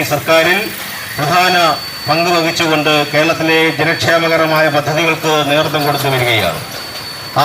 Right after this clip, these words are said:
പ-, ആ പാർട്ടിയിൽ തീർച്ചയായും കഴിഞ്ഞ നാളുകൾ പരിശോധിച്ചു കഴിഞ്ഞാൽ കേരളത്തിലെ മലയോര കർഷകൻ്റെയും തീരദേശ മേഖലയുടെയും പട്ടിണി പാവങ്ങളുടെയും ഒക്കെ തന്നെ പ്രശ്നങ്ങൾ ഏറ്റെടുത്ത് വിപ്ലവകരമായ മാറ്റങ്ങൾക്ക്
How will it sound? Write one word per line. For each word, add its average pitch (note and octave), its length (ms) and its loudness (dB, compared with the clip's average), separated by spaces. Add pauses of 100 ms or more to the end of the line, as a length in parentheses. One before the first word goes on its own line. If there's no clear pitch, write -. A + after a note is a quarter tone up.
(120)
പ-, D#3+ 260 2
ആ - 100 4
പാർട്ടിയിൽ F3 420 2 (540)
തീർച്ചയായും E3+ 600 2
കഴിഞ്ഞ D#3+ 220 2 (300)
നാളുകൾ E3+ 400 0
പരിശോധിച്ചു E3 540 0
കഴിഞ്ഞാൽ E3 360 2 (440)
കേരളത്തിലെ E3 480 2
മലയോര E3+ 300 4 (100)
കർഷകൻ്റെയും E3+ 600 0 (100)
തീരദേശ E3+ 400 2 (160)
മേഖലയുടെയും E3 640 2 (580)
പട്ടിണി D#3+ 340 2
പാവങ്ങളുടെയും E3+ 540 2
ഒക്കെ F3 200 0
തന്നെ E3 200 2 (240)
പ്രശ്നങ്ങൾ E3 380 0 (120)
ഏറ്റെടുത്ത് E3 420 0 (520)
വിപ്ലവകരമായ E3+ 600 2 (160)
മാറ്റങ്ങൾക്ക് E3+ 540 0